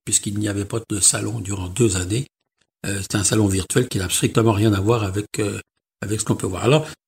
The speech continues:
pour, il faut vous imaginer, là, pour vous imaginer un peu ce qu'est le cial, prenez n'importe quel salon du livre ou, ou n'importe quoi, là où il y a, et vous imaginez multiplier par quinze,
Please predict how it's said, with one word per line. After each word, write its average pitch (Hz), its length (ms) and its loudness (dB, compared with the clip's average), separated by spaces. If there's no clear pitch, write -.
pour, - 240 -6
il 143 80 -4
faut 220 140 4
vous 180 240 2
imaginer, 143 580 4
là, 160 160 0
pour 135 180 -6
vous 127 220 -4
imaginer 127 380 -2
un 120 140 -4
peu 175 120 -6
ce - 120 -8
qu'est 147 220 0
le 117 140 2
cial, 165 500 0
prenez 175 540 6
n'importe 113 320 -2
quel 113 160 2
salon 101 320 2
du 95 140 2
livre 104 320 0
ou, 95 180 -2
ou 101 140 -6
n'importe 107 420 0
quoi, 135 200 4
là 139 120 2
où 101 160 0
il 95 100 2
y 113 40 2
a, 139 100 -2
et 107 60 0
vous 117 220 2
imaginez 131 480 4
multiplier 117 500 0
par - 260 -6
quinze, 90 580 -4